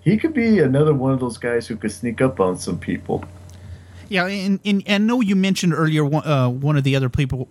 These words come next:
Speaker 2: one of the other players who were walking on, Kalon Milton. Why don't you go ahead and
Speaker 1: Kalon Milton.
Speaker 2: Kalon Milton. Sorry, I, I tend to say names <laughs> a little bit different than others.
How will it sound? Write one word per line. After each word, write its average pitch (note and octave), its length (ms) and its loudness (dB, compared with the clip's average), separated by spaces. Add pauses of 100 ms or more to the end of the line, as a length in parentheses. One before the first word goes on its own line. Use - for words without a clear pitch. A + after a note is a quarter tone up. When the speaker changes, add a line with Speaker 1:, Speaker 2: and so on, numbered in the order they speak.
Speaker 2:
one D3+ 200 0
of C3+ 60 2
the C3 60 0
other B2+ 120 0
players B2+ 320 -2
who C3+ 80 -4
were A2+ 140 -4
walking B2 400 -2
on, A#2+ 260 2 (320)
Kalon C#3 600 2
Milton. C3+ 480 0
Why C#3+ 180 -2
don't G3 160 -2
you F#3+ 60 -8
go F#3 100 2
ahead D#3 180 2
and C#3+ 120 2
Speaker 1:
Kalon B2 260 2
Milton. G2+ 440 -4
Speaker 2:
Kalon D3+ 540 2
Milton. A2 440 0
Sorry, A#2 340 2
I, B2+ 220 4 (280)
I C3 120 0
tend C#3 260 2
to A#2 60 2
say A#2 420 2 (100)
names B2 480 2
<laughs> - 1300 -4
a A3+ 40 2
little F3+ 280 2
bit D3 220 0
different C#3+ 340 0
than C3 160 2
others. C3+ 500 0